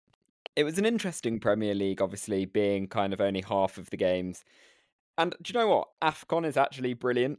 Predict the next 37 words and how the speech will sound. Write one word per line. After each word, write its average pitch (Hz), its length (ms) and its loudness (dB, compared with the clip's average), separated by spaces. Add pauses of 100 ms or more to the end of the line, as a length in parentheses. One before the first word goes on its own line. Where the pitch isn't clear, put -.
I 127 120 -2
know 135 200 4
it's, - 360 0
um, 113 500 0
kind 113 220 -2
of 107 100 -4
looked - 380 -2 (100)
down 113 340 2
on 101 140 -2
a 95 60 -4
little 95 260 -2
bit - 240 -4
because 101 240 -6
of 90 80 -12
the 95 80 -6
Premier 98 320 -2
League, 87 240 -6
but 117 80 -2
if 123 80 -4
you 175 100 -4
watch 196 200 2
some 180 160 -6
of 135 60 -4
those 123 200 4
games, 110 500 0
the 107 120 -6
drama, 107 760 4 (140)
the 107 80 2
kind 107 240 -2
of, 101 80 -4
like, 101 240 2
diversity 110 840 2
of 87 160 0
it 90 100 0
all 85 260 -4
as 85 140 -8
well, 98 320 0